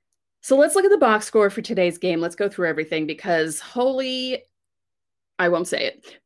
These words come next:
The Yankees were four for twelve with runners in scoring position. So when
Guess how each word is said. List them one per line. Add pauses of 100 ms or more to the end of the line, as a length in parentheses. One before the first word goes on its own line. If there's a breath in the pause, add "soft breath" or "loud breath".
The
Yankees
were
four
for
twelve
with
runners
in
scoring
position.
So
when